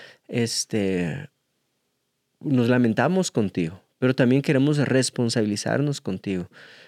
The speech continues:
Hay un camino de restauración para tu vida. Toma buenas decisiones, anda con un corazón humilde a pedir perdón, sometete a tu proceso de restauración,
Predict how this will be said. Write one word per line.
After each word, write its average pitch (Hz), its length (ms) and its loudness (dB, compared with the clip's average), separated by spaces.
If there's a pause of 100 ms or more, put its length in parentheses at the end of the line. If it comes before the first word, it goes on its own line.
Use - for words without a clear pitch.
(140)
Hay 139 280 2
un 175 100 2
camino 139 360 2
de 160 80 0
restauración 123 640 0
para 156 220 -2
tu 110 160 -8
vida. 135 480 0
Toma 123 320 2
buenas 180 320 2
decisiones, 156 680 2
anda 117 320 0
con 165 140 -2
un 165 60 0
corazón 143 340 -2
humilde 143 380 2
a 135 100 -2
pedir 113 240 -2
perdón, 139 460 0 (420)
sometete 147 1040 2
a - 20 0
tu 139 160 -2
proceso 127 580 0
de 107 260 2
restauración, 143 1200 2